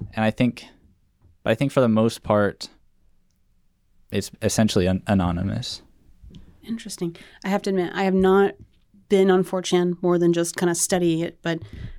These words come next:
Speaker 2: um, I don't, you know, for users out, or, you know, listeners out there who've never been on four chan,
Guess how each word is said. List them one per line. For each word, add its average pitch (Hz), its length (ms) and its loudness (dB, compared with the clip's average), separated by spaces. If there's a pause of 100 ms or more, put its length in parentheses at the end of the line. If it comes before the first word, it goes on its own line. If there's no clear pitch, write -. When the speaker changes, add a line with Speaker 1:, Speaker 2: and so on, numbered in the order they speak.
Speaker 2:
um, 165 400 -2 (300)
I 185 80 0
don't, 180 240 2 (440)
you 220 100 0
know, 190 100 4
for 214 140 -2
users 240 340 2
out, 196 260 2
or, 180 260 2
you 196 100 2
know, 208 120 4
listeners 214 260 2
out 180 160 4
there 170 180 4
who've 180 240 2
never 185 180 4
been 175 120 0
on 160 120 2
four 151 160 -4
chan, 156 320 -6